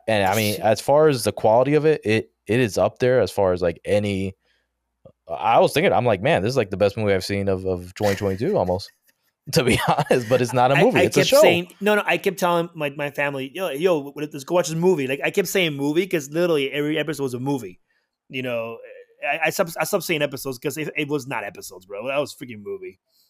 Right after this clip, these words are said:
Speaker 1: It's, it's insane how, how, how
Speaker 2: How
Speaker 1: well
Speaker 2: long they
Speaker 1: Vecna
Speaker 2: were.
Speaker 1: works and how, how well the, the episodes were.
Speaker 2: Yeah.
Speaker 1: Did you guys have any, any thoughts about Vecna, uh, that you wanna add on that?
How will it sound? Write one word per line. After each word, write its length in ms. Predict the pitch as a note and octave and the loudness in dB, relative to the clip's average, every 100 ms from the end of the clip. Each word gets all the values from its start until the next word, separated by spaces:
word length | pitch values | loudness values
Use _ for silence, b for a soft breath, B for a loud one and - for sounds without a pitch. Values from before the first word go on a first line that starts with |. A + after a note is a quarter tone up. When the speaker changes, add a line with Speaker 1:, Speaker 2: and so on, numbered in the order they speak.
| _ | _
Speaker 1:
It's, 200 | G#2+ A2 | -2 -2
it's 200 | F2+ G#2+ G#2+ | -2 -6 -6
insane 420 | A2 G#2 C#3 F2+ | -8 -4 -2 0
how, 260 | F2 E2+ | 2 4
how, 360 | E2 F#2 D#2+ D#2+ - _ _ _ | 4 4 2 0 -10 _ _ _
how 60 | G#2 | -6
Speaker 2:
How 160 | G#2 G#2 | 0 2
Speaker 1:
well 180 | G#2 | 4
Speaker 2:
long 140 | G#2 B2+ | 4 2
they 100 | F#2+ | -2
Speaker 1:
Vecna 160 | A2+ | 0
Speaker 2:
were. 60 | F#2 | -2
Speaker 1:
works 340 | F2 B2+ - | 0 0 -2
and 240 | - A2 G#2+ | -2 0 0
how, 260 | A#2+ C3 | 2 4
how 180 | A2 A2 | 4 4
well 280 | G#2 G#2 A2+ | 4 2 2
the, 240 | A2 A2+ | 2 0
the 140 | G2 A2 | 0 0
episodes 340 | C#3 - D#2 D2+ | 0 -2 -8 -6
were. 180 | D2 - b b b b | -8 -8 b b b b
Speaker 2:
Yeah. 80 | E2+ | -8
Speaker 1:
Did 100 | G#2+ | -4
you 80 | C3 | 2
guys 140 | C#3+ | 4
have 140 | C#3+ C3+ | 4 2
any, 320 | C3 C3 A#2 | 2 -2 -2
any 180 | A#2+ A#2+ | -2 -2
thoughts 300 | A#2+ A#2+ A#2 | 2 2 2
about 220 | G#2+ G2 | 0 2
Vecna, 1000 | A#2 - B2 A#2 A#2 A2+ F#2+ F2+ E2+ F2 | 0 -2 -2 0 0 0 2 4 4 0
uh, 40 | D#2 _ - | -2 _ -4
that 120 | F2+ | -2
you 100 | F#2 | 0
wanna 220 | F2+ E2 | 0 2
add 260 | F#2 A2 A2 | 2 2 2
on 140 | G#2+ | 0
that? 260 | A2 G#2+ | -2 -4